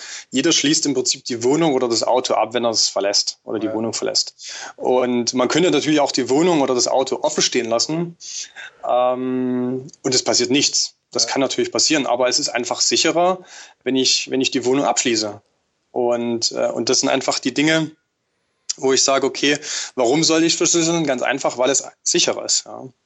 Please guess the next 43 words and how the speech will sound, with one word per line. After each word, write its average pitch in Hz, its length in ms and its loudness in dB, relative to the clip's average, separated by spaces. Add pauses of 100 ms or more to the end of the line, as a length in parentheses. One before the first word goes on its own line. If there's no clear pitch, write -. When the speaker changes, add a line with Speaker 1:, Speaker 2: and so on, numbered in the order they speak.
(800)
Speaker 2:
Du 110 140 -12
hast 110 220 -12
recht, 101 240 -10
ja, 117 120 -4
das 127 320 -4
ist 160 140 -2
richtig. - 540 -4
<laughs> 175 60 -6 (1120)
Okay, 196 280 2
jetzt 226 160 4
haben 180 240 0
wir, 220 220 0
mein, 185 300 -2
mein, 175 200 -2
mein 175 160 -2
Ausgangspunkt 208 840 -4
oder, 160 300 4
oder 156 180 0
der 147 100 -2
Ausgangspunkt 180 600 -6
war 147 100 -2
ja 143 120 -2
Evernote. 208 420 -2
Jetzt 208 120 -4
würde 185 120 -6
mich 202 80 -2
noch 180 120 -2
interessieren, 180 440 -4
macht 151 200 -4
es 190 120 -8
überhaupt 180 360 -2
Sinn, 202 600 -2
Evernote-Notizen 135 960 -4
zu 123 120 -6
verschlüsseln? 117 600 -6
Was 127 140 -4
ist 151 120 -4
da 156 80 0
deine 123 280 -2
Meinung 107 320 -4
dazu? 101 360 -8 (920)
Speaker 1:
Hm, 117 240 -4 (460)
also 127 420 0